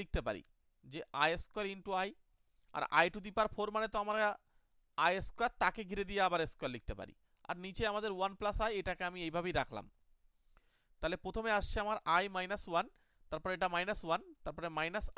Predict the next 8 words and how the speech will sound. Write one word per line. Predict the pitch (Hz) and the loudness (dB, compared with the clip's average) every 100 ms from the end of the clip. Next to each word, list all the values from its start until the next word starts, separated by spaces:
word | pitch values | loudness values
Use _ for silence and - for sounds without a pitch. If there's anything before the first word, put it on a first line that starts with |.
| 151 | 2
i, | 254 - _ _ | 2 -6 _ _
আর | 123 - | -6 -2
এখানে | 160 214 190 | 0 0 0
হয়ে | 180 | -2
যাচ্ছে | 185 202 | -2 -4
আমার | 185 165 | -4 -6
কি? | 117 - _ _ _ _ _ _ _ _ _ _ _ _ _ _ _ _ _ _ - | -10 -12 _ _ _ _ _ _ _ _ _ _ _ _ _ _ _ _ _ _ -12
আচ্ছা, | - | -10